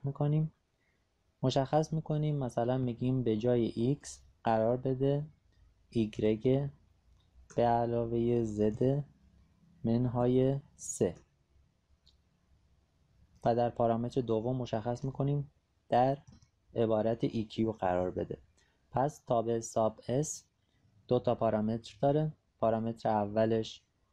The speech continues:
اون جایگذاری هست که می‌خوایم انجام بشه، پارامتر دومش هم معادله یا عبارت جبری هست که می‌خوایم جایگذاری در اون انجام بشه.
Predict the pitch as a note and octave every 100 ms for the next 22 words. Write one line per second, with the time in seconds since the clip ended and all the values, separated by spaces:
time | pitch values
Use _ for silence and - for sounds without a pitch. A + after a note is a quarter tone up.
0 | _ _ _ A#2 A#2 A2+ A2 G#2+ G#2+ G#2
1 | G#2 A#2 A#2+ A#2+ G#2+ - G#2 G#2 A2+ A2
2 | G#2+ G2+ G2 A#2 C#3 D3 - D#3 D#3 _
3 | A2+ G#2+ A2 A#2 A2+ G2+ G2 G#2+ B2 D3
4 | D3 C#3+ D3 D3+ - _ _ _ _ A2+
5 | A2 G#2 A2 A2+ C#3 D#3+ D#3 _ A2+ A2+
6 | G#2+ G#2+ G#2+ A2+ A2 G#2 G#2+ G2+ A#2+ C#3
7 | C#3+ D3 D3+ - A2+ G#2+ - A#2 B2+ B2+
8 | G#2 G2 G#2 G2+ G2+ G#2+ A2+ G#2+ G2+ G#2+
9 | A#2 G2 F#2+ F#2+ F#2 E2 -